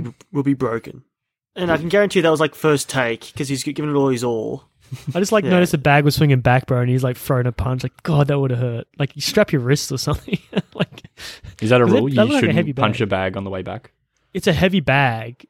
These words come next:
Speaker 2: I know. You're supposed to, like, I think the whole point is, like, you, you move it, then you, like,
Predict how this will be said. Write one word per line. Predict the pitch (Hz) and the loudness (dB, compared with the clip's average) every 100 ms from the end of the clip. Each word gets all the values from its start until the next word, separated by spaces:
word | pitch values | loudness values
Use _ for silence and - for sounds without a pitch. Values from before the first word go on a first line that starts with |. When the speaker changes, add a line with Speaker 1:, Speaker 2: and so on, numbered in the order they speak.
| _ _ _ | _ _ _
Speaker 2:
I | 156 | -2
know. | 147 | 0
You're | 135 147 | 0 0
supposed | - 220 | 0 2
to, | 202 | 0
like, | - | -2
I | 160 | -2
think | 202 202 | -2 0
the | 170 | 0
whole | 156 156 | 0 0
point | 160 151 143 | 0 0 0
is, | 131 - | -4 -4
like, | 135 127 | -6 -4
you, | 127 143 | -6 -6
you | 147 147 | -2 0
move | 139 156 160 | 4 4 4
it, | 135 | 2
then | 131 | 0
you, | 131 | -2
like, | 123 | -6